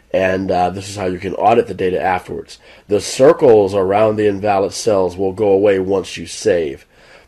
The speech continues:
So they are volatile functions, so, uh, you may have to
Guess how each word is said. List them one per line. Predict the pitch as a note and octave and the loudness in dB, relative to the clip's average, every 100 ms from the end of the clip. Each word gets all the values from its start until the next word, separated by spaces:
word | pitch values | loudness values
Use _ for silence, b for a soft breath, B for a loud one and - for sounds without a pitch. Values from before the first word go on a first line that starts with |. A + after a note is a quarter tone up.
| _ | _
So | - G2+ | -4 -2
they | F2+ F#2+ | 0 0
are | F2+ | 0
volatile | F2 G#2 A2 G#2+ G#2 | -2 2 2 2 -2
functions, | - G#2+ F#2 F#2 D2+ - | -2 -2 -2 -8 -12 -6
so, | F2+ E2+ - B B B | -4 -4 -10 B B B
uh, | F2 F2+ | -8 -6
you | F#2+ | -4
may | G2 F#2+ | -2 -2
have | F2+ - | -4 -6
to | F2 | -8